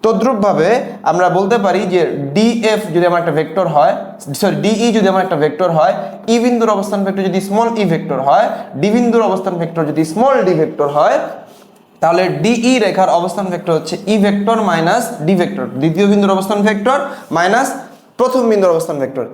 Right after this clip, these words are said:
তেমনিভাবে এক্স ওয়াই একটা ভেক্টর, এর দ্বিতীয় বিন্দুর অবস্থান ভেক্টর যদি এক্স ভেক্টর হয়, আহ, ওয়াই ভেক্টর হয় এবং, আহ, প্রথম বিন্দুর অবস্থান ভেক্টর যদি এক্স ভেক্টর হয়, স্মল এক্স ভেক্টর,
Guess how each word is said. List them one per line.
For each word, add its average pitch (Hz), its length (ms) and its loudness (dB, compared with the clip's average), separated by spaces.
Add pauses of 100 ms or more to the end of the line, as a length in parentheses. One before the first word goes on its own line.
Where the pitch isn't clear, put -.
তেমনিভাবে 226 540 2 (420)
এক্স 190 220 -6
ওয়াই 233 220 4
একটা 180 180 2 (280)
ভেক্টর, 156 380 0 (440)
এর 185 100 0 (180)
দ্বিতীয় 196 300 0
বিন্দুর 220 260 2
অবস্থান 196 300 -2
ভেক্টর 190 280 -2
যদি 165 140 0 (200)
এক্স 196 220 0
ভেক্টর 165 340 0
হয়, 151 160 2
আহ, 160 80 -2 (100)
ওয়াই 196 240 2
ভেক্টর 190 280 -2
হয় 196 160 2 (360)
এবং, 180 220 2
আহ, 156 380 2 (100)
প্রথম 202 240 0
বিন্দুর 220 220 2
অবস্থান 185 240 -2
ভেক্টর 165 220 -2
যদি 160 180 -2
এক্স 170 220 -4
ভেক্টর 175 260 0 (100)
হয়, 202 160 2 (160)
স্মল 214 300 2 (180)
এক্স - 140 -4 (100)
ভেক্টর, 135 280 0